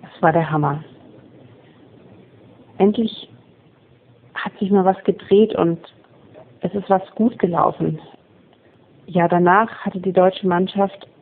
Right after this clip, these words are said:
auch echt noch ein paar richtig starke Rennen und wir haben Medaillen geholt auf Strecken, die gar nicht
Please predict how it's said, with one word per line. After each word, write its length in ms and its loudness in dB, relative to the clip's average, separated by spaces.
auch 280 -2
echt 320 -4
noch 140 -4
ein 120 -8
paar 300 -8
richtig 440 -6
starke 480 -4
Rennen 260 0
und 140 -6
wir 100 -4
haben 80 0
Medaillen 480 2
geholt 300 0
auf 140 -2
Strecken, 440 -2
die 140 -4
gar 200 0
nicht 180 -4